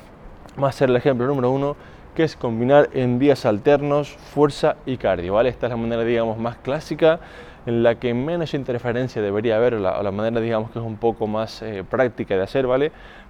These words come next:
Pero todo el mundo no puede hacerla, así que te daré más opciones para que veas cómo hacerlo, ¿vale? Primer ejemplo, hacemos, por ejemplo, fuerza lunes, miércoles y viernes, o lunes, miércoles, viernes y sábado, o días así alternos, ¿vale? Y entre medio, martes y jueves, por ejemplo,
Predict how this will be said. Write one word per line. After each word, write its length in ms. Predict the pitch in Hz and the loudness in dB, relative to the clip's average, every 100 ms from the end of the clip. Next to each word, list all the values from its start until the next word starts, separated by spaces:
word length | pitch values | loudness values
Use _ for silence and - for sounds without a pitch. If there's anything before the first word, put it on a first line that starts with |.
| - | 0
Pero 180 | 160 151 | 2 2
todo 180 | 147 | 4
el 60 | 143 | 4
mundo 320 | 151 156 147 | 4 2 0
no 280 | 131 135 147 | -4 -2 -2
puede 180 | 147 135 | 4 4
hacerla, 300 | 123 110 98 | 4 0 -2
así 160 | 123 123 | -4 0
que 160 | 135 | 0
te 80 | 120 | 2
daré 280 | 101 101 107 | 2 2 0
más 160 | 113 | 0
opciones 440 | 120 - 143 143 143 - | -2 -4 -2 -2 -6 -2
para 240 | 127 123 127 | 4 4 4
que 120 | 113 | 0
veas 240 | 123 131 - | 2 2 0
cómo 220 | - 113 | -6 -4
hacerlo, 300 | 107 98 85 | -4 -6 -6
¿vale? 260 | 95 123 156 - - - - - - - - - | -4 -4 -6 -12 -20 -20 -20 -20 -20 -20 -2 4
Primer 200 | 185 185 | 6 6
ejemplo, 360 | 185 185 165 | 4 4 4
hacemos, 240 | 143 135 127 | 4 0 2
por 140 | 123 | 0
ejemplo, 380 | 123 147 131 120 | 2 -2 -2 -2
fuerza 500 | - 151 143 165 - | 2 2 4 0 0
lunes, 360 | 143 160 117 104 | 0 0 0 -2
miércoles 400 | 123 131 120 117 | -4 -4 -6 -2
y 60 | |
viernes, 480 | 127 156 156 156 - 107 | 0 0 0 -4 -8 -10
o 120 | 95 | -8
lunes, 220 | 120 117 | -6 -4
miércoles, 280 | 117 101 101 | -6 -6 -6
viernes 260 | 101 101 | -6 -6
y 40 | 98 | -2
sábado, 460 | 151 147 151 151 - | 2 4 4 2 -2
o 160 | 92 | -4
días 220 | 104 117 | -2 -4
así 240 | 113 - 95 | -4 -6 -4
alternos, 400 | 98 139 135 127 | -2 -4 -4 -2
¿vale? 220 | 131 139 | -2 -2
Y 180 | 147 165 | -2 -2
entre 260 | 170 160 160 | 0 -2 -2
medio, 300 | 165 143 110 | 0 0 0
martes 300 | 120 120 123 | -2 -2 -2
y 40 | |
jueves, 220 | 127 127 | 2 0
por 140 | 113 123 | -2 -6
ejemplo, 380 | 131 131 131 | -6 -4 -6